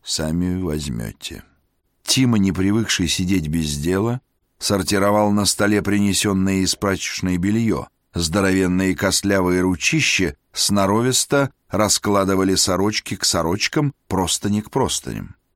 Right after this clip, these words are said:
Вдруг Зэп остановился и показал пальцем на крошечный лоскуток,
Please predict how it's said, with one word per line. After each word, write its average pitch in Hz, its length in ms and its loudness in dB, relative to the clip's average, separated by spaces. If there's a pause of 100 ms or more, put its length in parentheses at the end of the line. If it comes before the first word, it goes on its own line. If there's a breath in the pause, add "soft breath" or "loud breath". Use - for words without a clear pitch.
(260)
Вдруг 107 580 2
Зэп 120 360 2
остановился 95 960 0 (380)
и 104 100 2
показал 104 520 2
пальцем 104 720 0
на 98 260 0
крошечный 123 680 0
лоскуток, 107 800 -2